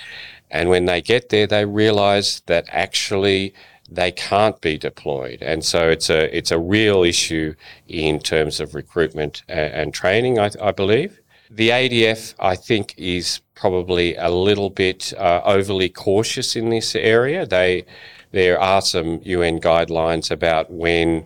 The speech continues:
militaries should or should not be used to provide aid, um, during a crisis or a disaster. And,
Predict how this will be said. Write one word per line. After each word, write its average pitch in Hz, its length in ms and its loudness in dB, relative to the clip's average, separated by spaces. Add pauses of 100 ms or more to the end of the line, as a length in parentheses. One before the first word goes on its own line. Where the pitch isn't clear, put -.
(160)
militaries 87 640 -2
should 87 320 -2
or 78 100 0
should 78 260 -6
not 85 200 0
be 80 120 -4
used 78 500 -4
to 78 180 -6
provide 78 480 -2
aid, 76 560 -2
um, 76 360 -6
during 76 440 -6
a 73 80 -10
crisis - 600 -2
or 69 160 -2
a 69 60 -6
disaster. 95 680 0 (720)
And, 87 580 0